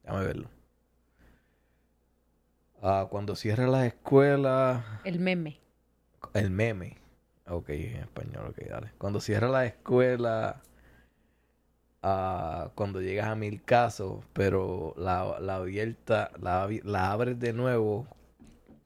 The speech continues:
Speaker 1: ah, en cien, en uno punto siete millones.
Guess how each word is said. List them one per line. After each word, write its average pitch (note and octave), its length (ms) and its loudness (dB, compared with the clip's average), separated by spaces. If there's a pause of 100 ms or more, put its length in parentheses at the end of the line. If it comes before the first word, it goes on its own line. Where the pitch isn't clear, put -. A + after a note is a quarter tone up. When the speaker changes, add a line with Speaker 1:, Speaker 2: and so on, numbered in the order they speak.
(560)
Speaker 1:
ah, F#2 400 0
en G2 260 -2
cien, G#2+ 360 -2
en G2+ 200 0
uno A#2 160 4
punto A2 300 -6
siete G#2+ 400 0
millones. C2+ 460 -8